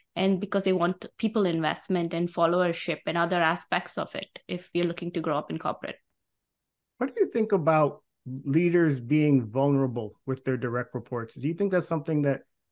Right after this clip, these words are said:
Speaker 2: they should, they should do or maybe not do?
Speaker 1: In, in some,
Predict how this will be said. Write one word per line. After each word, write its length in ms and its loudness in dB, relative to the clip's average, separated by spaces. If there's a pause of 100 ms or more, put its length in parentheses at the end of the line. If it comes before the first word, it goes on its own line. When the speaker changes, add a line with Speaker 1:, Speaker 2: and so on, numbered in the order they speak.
Speaker 2:
they 120 2
should, 380 0 (120)
they 180 -2
should 320 -2 (400)
do 320 6
or 360 -4
maybe 400 -2
not 180 -2
do? 200 0 (2000)
Speaker 1:
In, 240 2
in 180 8
some, 180 6